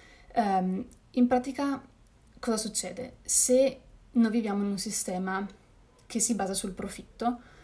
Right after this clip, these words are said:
perché ci possa essere profitto ci devono essere le persone che generano questo profitto. Ma con riproduzione sociale non si intende semplicemente il fatto di avere figli che poi andranno ad occupare il mio posto e a continuare a generare profitto per gli azionisti, detta in modo molto spiccio,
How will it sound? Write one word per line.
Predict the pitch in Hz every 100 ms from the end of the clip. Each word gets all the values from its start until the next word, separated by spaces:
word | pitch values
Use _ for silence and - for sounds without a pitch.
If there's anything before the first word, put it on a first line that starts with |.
| - - - - -
perché | - 233 269
ci | 262
possa | 247 226 233
essere | 220 208 190
profitto | 254 254 - - - 202
ci | 202
devono | 202 196 214
essere | 190 - 220 196
le | 185
persone | - 233 233 - 175 190
che | - 190
generano | 220 240 190 185 185
questo | 185 -
profitto. | - 202 - - - 202 - - - - - - -
Ma | - 233
con | 240
riproduzione | 247 233 247 240 277
sociale | 247 233 233 226 202
non | 196 196
si | 214
intende | 208 240 202
semplicemente | 220 190 190 202 196 190
il |
fatto | 180 208 196 -
di | 185 190 -
avere | 190 196 202
figli | - 196 180 185
che | 190
poi | 190 190 190 185
andranno | 185 185 180 180 185
ad | 180
occupare | 180 185 202 175
il | 180
mio | 190
posto | 190 180 - - 190
e | 175
a | 165
continuare | 170 202 190 185 170
a |
generare | 170 175 175 175
profitto | 170 190 - 180 -
per | 190 190
gli | 170
azionisti, | 175 - 190 175 - - - -
detta | 214 185 180
in | 190
modo | 180 175
molto | 175 170 180
spiccio, | 180 - 185 - - 190